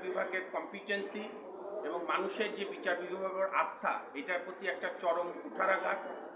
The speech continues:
আমরা এটা মনে করায় আমাদের একজন আইনজীবী, বারের সদস্য জনাব কামরুল ইসলাম সাহেব, বা, আহ, অ্যাডভোকেট, প্র্যাকটিসিং লয়ার, আমরা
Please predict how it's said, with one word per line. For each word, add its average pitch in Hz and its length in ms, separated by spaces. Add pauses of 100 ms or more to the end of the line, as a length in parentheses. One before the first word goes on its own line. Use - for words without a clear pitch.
(160)
আমরা 160 220
এটা 180 180
মনে 170 280
করায় 170 300
আমাদের 170 360
একজন 156 280
আইনজীবী, 160 440
বারের 147 300 (120)
সদস্য 175 460 (460)
জনাব 151 300
কামরুল 156 240
ইসলাম 160 440
সাহেব, 160 200 (240)
বা, 135 60
আহ, 135 600
অ্যাডভোকেট, 151 500 (640)
প্র্যাকটিসিং 180 460 (100)
লয়ার, 156 400
আমরা 151 460